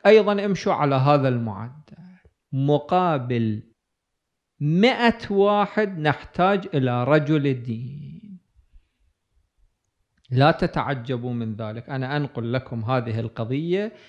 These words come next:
حتى تلاحظوا مدى الحاجة الآن، وأننا الآن نعيش في مواجهة أي تحدي.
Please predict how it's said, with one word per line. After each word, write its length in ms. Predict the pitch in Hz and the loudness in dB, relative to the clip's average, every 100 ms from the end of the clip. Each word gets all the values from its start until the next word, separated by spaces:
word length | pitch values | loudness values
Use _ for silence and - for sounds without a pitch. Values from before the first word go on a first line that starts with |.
| _ | _
حتى 500 | - 143 - - 127 | -2 -2 -2 -6 -6
تلاحظوا 1040 | - - 131 160 208 - 165 139 135 110 - _ _ 147 | -6 -6 0 2 2 0 -4 -4 -4 -6 -10 _ _ -6
مدى 560 | 147 165 214 220 220 | -2 2 2 4 4
الحاجة 1000 | 202 160 - - 165 175 170 135 160 143 | 4 2 -2 -2 0 2 0 0 0 0
الآن، 680 | 139 131 139 139 127 110 107 - _ _ _ - | -2 -2 -4 -4 -4 -8 -12 -18 _ _ _ -2
وأننا 1000 | 135 143 151 139 135 135 170 170 - 143 | 0 0 -2 -4 -4 -4 -2 -4 -2 -2
الآن 460 | 135 170 170 160 | -2 -4 -6 -4
نعيش 760 | 139 135 135 120 180 190 180 - | -6 -4 -4 -2 -2 -2 -6 -8
في 240 | - 147 | -4 -2
مواجهة 800 | 139 139 151 185 190 185 175 196 - - | -2 -2 0 0 0 0 0 -2 -4 4
أي 180 | 214 226 | 4 4
تحدي. 840 | - 185 - 175 143 123 123 117 | 2 -2 0 -2 -4 -10 -14 -16